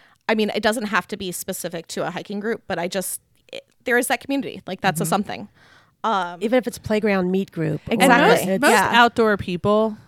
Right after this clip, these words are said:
Speaker 2: I have found, I'm gonna stereotype right now,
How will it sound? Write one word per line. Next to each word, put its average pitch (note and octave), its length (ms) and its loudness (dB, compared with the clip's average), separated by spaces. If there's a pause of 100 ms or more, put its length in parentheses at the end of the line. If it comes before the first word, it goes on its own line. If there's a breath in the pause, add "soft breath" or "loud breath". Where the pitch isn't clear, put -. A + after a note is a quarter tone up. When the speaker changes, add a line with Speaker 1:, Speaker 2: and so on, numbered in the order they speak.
(140)
Speaker 2:
I F3+ 60 -4
have F#3+ 160 0
found, F#3 600 -2 (2500 soft breath)
I'm F3+ 100 -2
gonna D#3 180 0
stereotype - 640 -6
right E2+ 160 -8
now, F2+ 260 -8